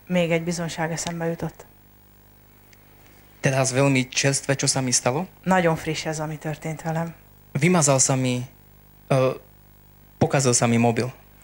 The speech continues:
Speaker 1: Elromlott a mobiltelefonom.
Speaker 2: Tým pádom telefónny zoznam, všetko.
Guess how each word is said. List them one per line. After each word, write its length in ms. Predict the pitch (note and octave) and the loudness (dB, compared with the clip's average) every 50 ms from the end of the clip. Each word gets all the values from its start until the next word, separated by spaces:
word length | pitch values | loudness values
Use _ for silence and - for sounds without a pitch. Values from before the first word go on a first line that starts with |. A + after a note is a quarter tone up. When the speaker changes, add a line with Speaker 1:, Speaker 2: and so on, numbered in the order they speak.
| - - - - | -20 -20 -20 -2
Speaker 1:
Elromlott 560 | - F#3 F3+ F3 D#3+ D#3+ D#3 D3+ D#3 D3+ D3+ - | 2 2 4 6 6 4 4 4 2 2 0 0
a 60 | E3 | 0
mobiltelefonom. 880 | E3 E3 D#3 D#3 D#3 D3+ - F3 E3 D#3+ D3+ - - E3+ E3 E3 E3+ - - - _ | 0 0 0 0 -2 -2 -4 -4 -6 -6 -6 -6 -6 -6 -6 -6 -8 -10 -14 -8 _
Speaker 2:
Tým 160 | - D#3 D3 | -2 0 0
pádom 320 | C#3 C#3+ B2+ B2 A#2+ A#2 A#2 | 2 2 2 4 2 2 2
telefónny 520 | - C#3+ C#3+ C#3+ C3 - - B2+ B2 B2 A#2 | 0 2 2 2 2 2 2 2 2 2 0
zoznam, 360 | - A#2+ A#2 - B2 A#2 A2+ A#2 | -2 -6 -4 -4 -4 -4 -4 -4
všetko. 320 | - B2 - - - A2+ | -4 -6 -6 -6 -10 -10